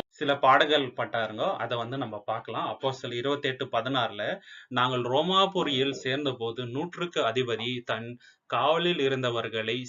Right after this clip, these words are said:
சேனாதிபதியின் இடத்தில் ஒப்பு கொடுத்தான். அப்பொழுது பவுல் தன்னை காத்திருக்கிற சேவகனுடனே தனித்து குடியிருக்கும்படி உத்தரவு பெற்றுக்கொண்டான்." பாத்தீங்களா? என்ன ஆச்சுன்னாக்கா, ஹவுஸ் அரெஸ்ட்ல வைக்கிறாருங்க.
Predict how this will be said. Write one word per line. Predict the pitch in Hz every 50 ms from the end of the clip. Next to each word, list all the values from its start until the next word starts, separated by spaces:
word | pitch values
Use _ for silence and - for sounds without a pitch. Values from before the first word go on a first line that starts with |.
| -
சேனாதிபதியின் | - 120 131 143 156 160 156 151 151 135 127 127 123 120 113 113
இடத்தில் | 107 117 120 - 135 131 120
ஒப்பு | 113 113 - _ 135 120
கொடுத்தான். | - 123 113 104 - - 113 113 113 107 98 - - - _
அப்பொழுது | - 117 - - - 139 135 127 120 123 120 -
பவுல் | - 131 143 156 160 165 165 160
தன்னை | 156 139 123 123 123 120 120 -
காத்திருக்கிற | 127 127 139 - - 151 143 135 143 - 131 135 151 160 156 - - - - _ _ -
சேவகனுடனே | - 131 143 160 170 165 156 147 143 127 127 123 123 120 123 131 127
தனித்து | - 139 127 135 160 180 180 180 - 165
குடியிருக்கும்படி | 156 - 143 135 139 147 147 143 139 135 131 - 131 123 117 113 110 123 131 139 139 -
உத்தரவு | 123 123 123 - 151 147 139 143 147 143 -
பெற்றுக்கொண்டான்." | 123 - - - 135 - 117 110 110 110 107 107 107 - -
பாத்தீங்களா? | 127 127 123 123 123
என்ன | 123 131 147 156 143
ஆச்சுன்னாக்கா, | - - 120 110 - _ 147
ஹவுஸ் | 123 117 135 170 180 175 160
அரெஸ்ட்ல | 143 135 131 - - 131
வைக்கிறாருங்க. | 117 113 - 131 117 110 104 98 98 95